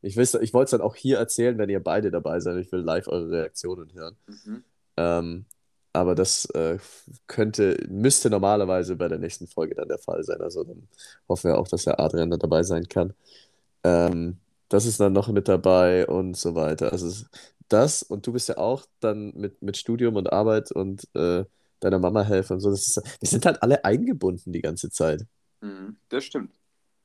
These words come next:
Speaker 1: Das, aber wir kriegen's trotzdem immer irgendwie hin. Gut, dann würde ich sagen, ähm, Adrian, Film ab, bla bla.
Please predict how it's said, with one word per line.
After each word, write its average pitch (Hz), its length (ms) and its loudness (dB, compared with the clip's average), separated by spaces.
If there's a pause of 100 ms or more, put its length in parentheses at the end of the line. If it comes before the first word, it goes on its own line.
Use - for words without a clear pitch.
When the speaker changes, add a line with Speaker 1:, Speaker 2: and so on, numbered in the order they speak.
(100)
Speaker 1:
Das, - 460 -6
aber 104 420 2
wir 113 100 4
kriegen's 131 260 2
trotzdem 110 420 2
immer 98 220 2
irgendwie 90 340 0
hin. 87 240 -6 (1900)
Gut, - 460 2 (680)
dann 156 500 2 (340)
würde 117 200 -4
ich 107 120 -4
sagen, 135 520 0 (520)
ähm, 107 380 -2 (200)
Adrian, 127 640 0
Film 113 340 -4
ab, 151 300 -6
bla 98 180 0
bla. 113 300 -4